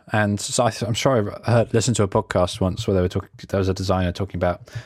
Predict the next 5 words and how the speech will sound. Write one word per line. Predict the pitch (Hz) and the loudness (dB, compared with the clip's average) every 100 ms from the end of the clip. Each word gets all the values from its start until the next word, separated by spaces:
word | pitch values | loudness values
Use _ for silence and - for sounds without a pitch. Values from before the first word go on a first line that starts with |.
| - | -10
spacing | - - 117 - 87 85 | -6 0 0 0 -4 -2
being | 87 82 | -4 -4
really | 85 85 87 | -4 -2 -2
important, | 82 - 80 87 - _ - | -4 -4 -6 -10 -16 _ -6
and | 90 87 85 | -4 -4 -6